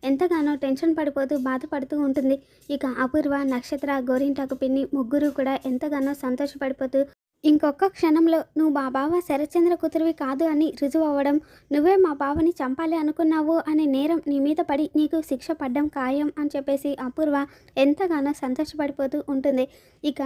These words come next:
జడ్జి గారైతే డిఎన్ఏ రిపోర్ట్స్ ఓపెన్ చేసి చూసి, "ఈ రిపోర్ట్స్లో భూమి శరత్చంద్ర గారి కూతురు అని రుజువైంది కనుక భూమి ఆస్తి కోసం శరత్చంద్ర గారిని చంపాలి అనుకోలేదు"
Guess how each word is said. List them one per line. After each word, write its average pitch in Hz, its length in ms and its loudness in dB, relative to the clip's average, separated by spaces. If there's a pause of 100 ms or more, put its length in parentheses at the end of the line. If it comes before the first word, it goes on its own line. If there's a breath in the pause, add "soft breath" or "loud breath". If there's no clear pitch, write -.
(120)
జడ్జి 262 340 2
గారైతే 277 480 -2
డిఎన్ఏ 277 400 0
రిపోర్ట్స్ 269 480 -2
ఓపెన్ 285 340 -4
చేసి 285 240 -2
చూసి, 262 360 -4 (320 loud breath)
"ఈ 339 120 6
రిపోర్ట్స్లో 370 640 2 (200)
భూమి 339 320 4 (120)
శరత్చంద్ర 370 520 2
గారి 359 220 2
కూతురు 330 360 -2
అని 320 240 2 (120)
రుజువైంది 262 560 0 (400 soft breath)
కనుక 311 260 4
భూమి 339 360 4 (160)
ఆస్తి 294 280 -8
కోసం 349 380 0
శరత్చంద్ర 320 540 2
గారిని 311 360 0 (140)
చంపాలి 339 420 0
అనుకోలేదు" 320 580 0